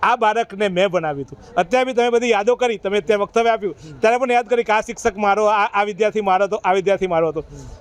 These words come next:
પણ એ જ તમારા જ વિદ્યાર્થીઓમાંથી કેટલાક લોકો જેલમાં હોય છે, કેટલાક લોકો ગુનેગાર પણ હોય છે. તો એ, એ જવાબદારી પણ શિક્ષકે સ્વીકારવી જોઈએ અને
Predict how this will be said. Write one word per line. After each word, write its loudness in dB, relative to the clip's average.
પણ 0
એ 2
જ -10
તમારા 2
જ -6
વિદ્યાર્થીઓમાંથી -2
કેટલાક 0
લોકો 0
જેલમાં 0
હોય 0
છે, 0
કેટલાક -2
લોકો 0
ગુનેગાર 0
પણ -6
હોય -2
છે. -12
તો 2
એ, 2
એ -4
જવાબદારી -2
પણ -8
શિક્ષકે -2
સ્વીકારવી 0
જોઈએ -2
અને 0